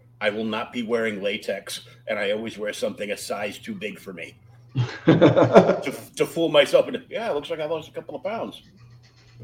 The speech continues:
Speaker 1: That's a size seven shirt. Of course you look like you lost some weight.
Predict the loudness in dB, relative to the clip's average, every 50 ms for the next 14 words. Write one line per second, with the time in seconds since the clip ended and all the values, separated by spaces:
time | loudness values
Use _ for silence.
0 | -16 -2 0 0 0 2 0 -2 -4 0 2 4 4 4 2 0 2 4 4 4
1 | 4 0 -4 -4 -4 0 2 4 4 2 0 -4 -4 -2 -2 -2 -2 -2 -4 -4
2 | -2 0 0 0 0 0 -4 -2 -2 -2 -2 -4 -6 -6 -6 -6 -6 -8